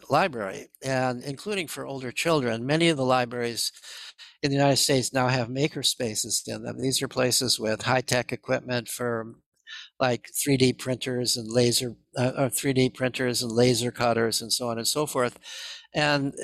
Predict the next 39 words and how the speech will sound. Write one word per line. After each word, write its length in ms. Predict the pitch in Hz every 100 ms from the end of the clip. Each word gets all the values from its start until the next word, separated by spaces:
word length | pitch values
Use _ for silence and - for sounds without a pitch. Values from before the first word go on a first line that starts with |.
| 139 127
these 260 | 156 156
are 80 | 147
very 240 | 131 135
attractive 500 | 131 - 147 165 151 -
to 120 | 127
children. 540 | - 117 107 107 107
This 180 | 123 -
is 180 | 120 117
a 60 |
kind 260 | 113 131 120
of 120 | 110
constructive 680 | 113 - - 120 - 120 -
play, 400 | 123 117 113 113
and 80 | 110
it 140 | 107
brings 320 | 127 131 120
people 400 | - 131 123 113
into 400 | 113 117 113 110
the 160 | 117 107
library 840 | 107 117 131 127 123 117 113 110
who 340 | 104 110 107 101 - - - - -
are 120 | 123
figure, 380 | - 143 131 123
fiddling 460 | - 160 151 147 139
with 180 | 135 -
this 400 | 131 123 117 -
and 100 | 117
learning 220 | 123 123
how 160 | 120 117
to 80 |
do 320 | 110 156 151 147
it, 260 | 139 131
and 160 | 117 110
they 160 | 113
get 180 | 110 127
to 100 | 120
know 220 | 123 135
one 200 | 135 135
another. 560 | 127 123 120 117 120